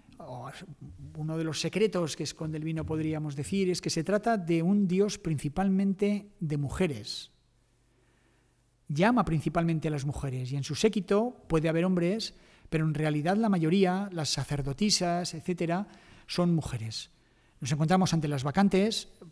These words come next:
palabra que se ha mantenido hasta la actualidad, que podemos encontrar en, en literatura también, y, eh,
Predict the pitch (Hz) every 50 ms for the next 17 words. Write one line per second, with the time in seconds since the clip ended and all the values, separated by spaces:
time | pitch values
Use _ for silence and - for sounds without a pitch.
0 | _ _ - - 156 156 156 175 190 185 - - - 147 143 151 160 156 151 156
1 | 160 160 156 156 156 151 - - 160 147 147 147 147 143 139 - - - 156 156
2 | 151 151 170 175 165 - 170 147 156 147 139 147 139 - 147 - 151 147 139 143
3 | 147 143 143 143 143 143 139 139 151 160 151 147 143 139 135 139 143 - 170 160
4 | 156 - 165 160 160 147 - 156 160 165 175 170 175 202 214 - - - - -
5 | - - - - - - - - - - 175 180 208 226 233 240 - - 156 143
6 | 143 139 139 135 135